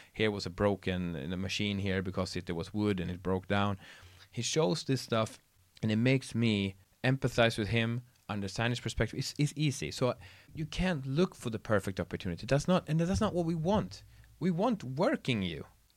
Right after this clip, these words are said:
We're thinking, like, how vu-, vulnerable should we be? How much of our private life? I've said, like, for starters,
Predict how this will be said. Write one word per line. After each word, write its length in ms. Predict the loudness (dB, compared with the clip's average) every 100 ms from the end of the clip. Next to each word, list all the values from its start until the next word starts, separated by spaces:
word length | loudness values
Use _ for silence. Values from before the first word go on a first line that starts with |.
| _ 0
We're 160 | 2
thinking, 300 | 2 2 2
like, 160 | 2 0
how 380 | 2 4 4 2 -2
vu-, 260 | 2 2 2
vulnerable 640 | 6 8 8 6 4 2
should 200 | 2 -2
we 60 | -2
be? 220 | -2 0
How 180 | 0 0
much 180 | -2
of 80 | -2
our 80 | -4
private 400 | 2 4 4 4
life? 160 | 0 2
I've 100 | 0
said, 160 | 4 4
like, 100 | 4
for 140 | 0
starters, 400 | 4 6 6 4